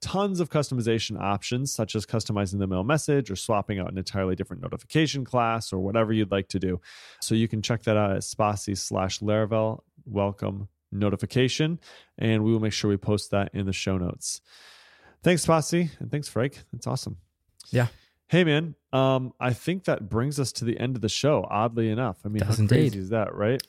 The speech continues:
Speaker 1: It's, it, it is time. We have, we have done all of this in under thirty
Speaker 2: All
Speaker 1: minutes.
Speaker 2: of it. Yeah, definitely.
Speaker 1: Yeah.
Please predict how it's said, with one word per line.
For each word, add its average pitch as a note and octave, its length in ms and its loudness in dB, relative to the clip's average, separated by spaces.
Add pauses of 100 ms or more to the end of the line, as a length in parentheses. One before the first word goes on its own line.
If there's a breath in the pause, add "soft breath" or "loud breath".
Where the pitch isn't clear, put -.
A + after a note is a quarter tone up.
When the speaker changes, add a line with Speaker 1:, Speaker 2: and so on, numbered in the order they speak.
Speaker 1:
It's, G2+ 320 -4
it, A#2 320 0
it A#2 140 2
is G#2+ 160 0
time. C3 340 -2
We A2 160 2
have, G#2 260 -2
we A#2+ 180 0
have G2+ 140 -2
done A#2+ 240 2
all C3+ 280 2
of F#2+ 80 -4
this F#2 240 -4
in G2+ 180 -4
under G#2+ 240 0
thirty A#2 320 2
Speaker 2:
All A#2 80 4
Speaker 1:
minutes. B2 400 0
Speaker 2:
of B2 120 -8
it. - 200 -12 (320)
Yeah, G#2 220 4 (140)
definitely. A2+ 340 0 (340 soft breath)
Speaker 1:
Yeah. B2+ 180 0